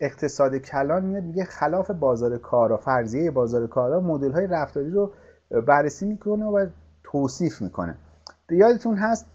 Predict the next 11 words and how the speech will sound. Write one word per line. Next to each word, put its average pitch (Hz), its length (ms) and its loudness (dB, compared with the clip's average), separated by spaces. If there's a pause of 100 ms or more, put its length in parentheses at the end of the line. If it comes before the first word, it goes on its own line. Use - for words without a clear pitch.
در 151 180 4
مورد 156 280 -2
بازار 147 280 2
کارا 151 320 0
صحبت 117 380 0
شد. 113 200 -6
بازار 196 300 2
کارا 190 280 0
بازاریه 156 520 0
که 127 120 -4
تمام، 143 680 -6